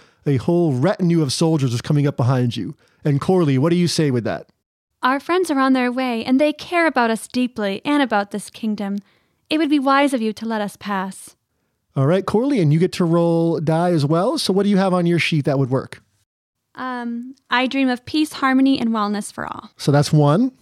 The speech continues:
Speaker 1: Can you get to three?
Speaker 2: I stand out because of my kind spirit.
Speaker 1: Excellent. How about, how about a third?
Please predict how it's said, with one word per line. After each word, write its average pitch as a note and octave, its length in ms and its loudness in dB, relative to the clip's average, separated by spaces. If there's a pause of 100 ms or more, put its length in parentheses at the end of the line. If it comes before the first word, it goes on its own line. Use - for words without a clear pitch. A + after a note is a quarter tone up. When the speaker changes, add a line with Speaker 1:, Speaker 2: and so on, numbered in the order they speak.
(140)
Speaker 1:
Can - 160 0
you D#3 80 4
get D#3 100 2
to D3 80 2
three? C4 320 2 (140)
Speaker 2:
I C4 140 0
stand B3 380 -2
out A#3 160 0
because A#3+ 280 -10
of A#3 100 -8
my G#3 140 -6
kind G3+ 360 -8
spirit. - 520 -12
Speaker 1:
Excellent. C3+ 400 0
How C#3 60 4
about, C#3+ 160 4
how C#3+ 120 4
about C#3+ 160 2
a D3 60 0
third? G#2+ 320 -2